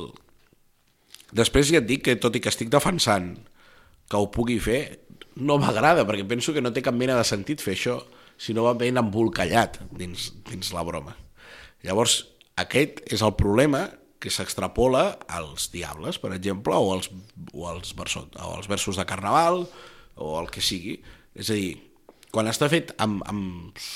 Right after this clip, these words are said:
amb un súmum de gust i, i sentit de l'humor exquisit, no té excusa.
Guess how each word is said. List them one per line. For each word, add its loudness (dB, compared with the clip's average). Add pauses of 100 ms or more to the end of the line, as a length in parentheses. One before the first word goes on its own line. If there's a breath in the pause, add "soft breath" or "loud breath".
(240)
amb -8
un 0
súmum 6
de 0
gust 2 (460 soft breath)
i, -8
i -6
sentit -4
de 8
l'humor 6 (640)
exquisit, 2 (360)
no 2
té 4
excusa. -2